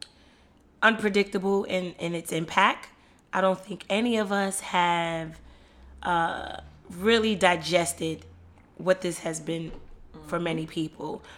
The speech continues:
Speaker 1: Um, fortunately for me, I didn't lose anyone personally, but I do know people who have lost loved ones. I actually know people who have been sick and they quarantined and they got better.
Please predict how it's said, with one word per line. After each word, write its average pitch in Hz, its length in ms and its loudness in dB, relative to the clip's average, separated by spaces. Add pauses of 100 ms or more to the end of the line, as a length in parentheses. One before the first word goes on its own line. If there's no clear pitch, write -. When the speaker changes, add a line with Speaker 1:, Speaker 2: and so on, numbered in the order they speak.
(320)
Speaker 1:
Um, 185 240 8
fortunately 233 600 2
for 180 200 -8
me, 185 320 -2
I 170 140 0
didn't 165 300 -6
lose 170 200 -6
anyone 156 540 -8
personally, 185 560 -6
but 165 160 -4
I 160 80 -2
do 165 180 -6
know 175 160 -4
people 165 540 -10 (400)
who 190 80 -2
have 170 200 -2
lost 165 480 -4
loved 165 240 -6
ones. 190 440 -4 (400)
I 170 100 0
actually 175 280 -4
know 175 120 -6
people 170 280 -8
who 175 120 -6
have 160 400 -8
been 147 240 -8 (560)
sick - 520 -2
and 156 360 -4
they 151 120 -10
quarantined 156 640 -10
and 151 100 -12
they 147 80 -12
got 147 240 -14
better. 214 380 4